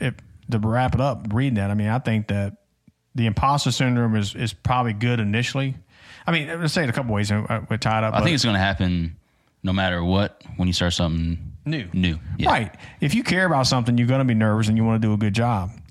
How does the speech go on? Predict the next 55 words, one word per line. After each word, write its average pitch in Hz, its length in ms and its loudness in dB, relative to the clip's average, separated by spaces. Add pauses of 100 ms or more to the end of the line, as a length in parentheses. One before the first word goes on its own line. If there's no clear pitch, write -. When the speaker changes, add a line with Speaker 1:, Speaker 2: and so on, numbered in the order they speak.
(300)
Speaker 1:
But 117 100 2
if 120 80 2
you 139 60 0
continue 131 400 2
to 120 100 4
be 117 160 2
an 107 80 4
imposter 120 500 2
and 101 100 4
just 98 140 2
fake 120 320 0
it 98 80 -2
the 110 60 0
whole 107 160 2
time, 107 320 2
particularly 110 400 0
if, - 80 -2
if 110 80 -2
you're, 107 340 2 (460)
you 107 100 0
know, 92 220 0
let's 143 100 2
say 143 100 2
you're 117 120 4
in 104 60 4
a 107 40 2
really 110 200 2
important 98 340 0
job 101 280 2
like 98 120 0
a 90 60 -2
teacher, - 420 -4 (240)
Speaker 2:
Mm-hmm. 113 340 2
Speaker 1:
and 110 120 0
you're, 107 140 2
you're 120 260 0
not 113 280 2
really 117 240 2
doing 113 380 0
the, 107 80 2
you're 113 260 0
not 131 200 0
doing 120 180 2
your 120 220 2
homework 110 340 2
to 107 60 -2
be 107 100 0
a 98 60 0
better 101 320 0
teacher, 127 480 0 (180)
Speaker 2:
Yeah. - 200 0 (380)
Speaker 1:
or, 104 380 2
uh, 101 300 2
to 107 100 0
pro-, 101 100 0